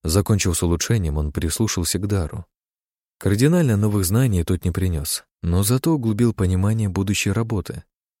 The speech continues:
Действуя по наитию, Игнат сконцентрировался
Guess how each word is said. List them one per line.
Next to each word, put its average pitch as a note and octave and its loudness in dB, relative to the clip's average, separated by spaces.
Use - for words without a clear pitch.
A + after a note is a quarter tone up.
Действуя F2 2
по E2+ 0
наитию, E2 -2
Игнат F2+ 0
сконцентрировался G2 -2